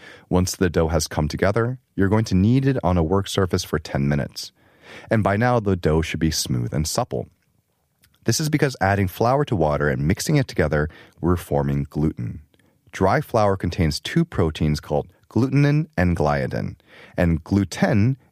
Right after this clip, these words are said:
is the protein that forms as a result of glutenin and gliadin bonding with each other as the flour is hydrated. By kneading the dough, we're developing more and more gluten.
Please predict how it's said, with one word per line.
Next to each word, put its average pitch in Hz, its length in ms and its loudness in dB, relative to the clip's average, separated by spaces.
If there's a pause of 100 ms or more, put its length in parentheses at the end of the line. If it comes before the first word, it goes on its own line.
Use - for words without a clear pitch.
is 104 160 2
the 107 100 -2
protein 98 400 0
that 90 160 2
forms 82 360 0
as 76 200 -2
a 80 60 0
result 78 440 0
of 78 220 0
glutenin 76 560 0
and 73 220 -2
gliadin 69 580 -2
bonding 65 320 -4
with 65 160 -6
each 71 180 -6
other 107 360 0
as 80 240 0
the 80 80 -6
flour 65 420 -2
is 82 100 -4
hydrated. 123 720 -6 (800)
By 101 140 2
kneading 147 380 4
the 92 100 2
dough, 69 240 0
we're 76 160 0
developing 82 560 2
more 69 260 2
and 69 100 0
more 64 200 -4
gluten. 80 560 -2